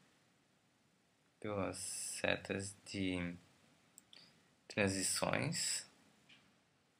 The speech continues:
tá? Setas de transições. Caso,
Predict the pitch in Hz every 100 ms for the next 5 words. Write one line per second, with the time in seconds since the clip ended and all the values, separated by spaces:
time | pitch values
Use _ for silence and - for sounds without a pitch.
0 | _ _ - 95 92 104 156 175 - -
1 | - - _ _ _ _ _ - _ -
2 | 101 98 - 101 98 101 98 98 95 -
3 | - 95 92 92 127 135 - - - -
4 | - - - - - - - - - _
5 | _ _ _ - - _ _ - 156 175
6 | 170